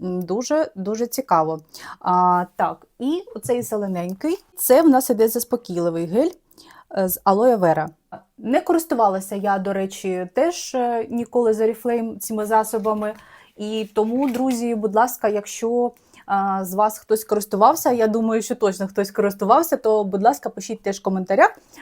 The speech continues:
А, дівчина мене взяла на, а, на подарунки своїм колегам, дівчатам. От, тому теж пишіть в коментарях, хто користувався,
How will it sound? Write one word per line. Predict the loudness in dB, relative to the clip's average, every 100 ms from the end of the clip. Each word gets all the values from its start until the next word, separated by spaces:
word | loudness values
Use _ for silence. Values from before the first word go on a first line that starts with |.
| -6
А, | -4
дівчина | -4 0 0
мене | 0 -4
взяла | -2 0 4 4 4
на, | 2 0 2 2 0 _ _ _ -10
а, | -4 0 0 0
на | 0 4
подарунки | 6 6 4 2 0 0 2 0 0
своїм | -4 -4 -4 -4 -6 -6
колегам, | -2 0 -2 -4 -12 -14
дівчатам. | -10 -10 -2 -2 -2 -10 _ -20 -20 -14
От, | -4 -4 -4 -6
тому | -4 0 0 -2 -2
теж | -2 -2
пишіть | -10 -8 -8
в |
коментарях, | -6 -4 0 -2
хто | -2 -10
користувався, | -8 -8 -8 -2 -2 -2 -2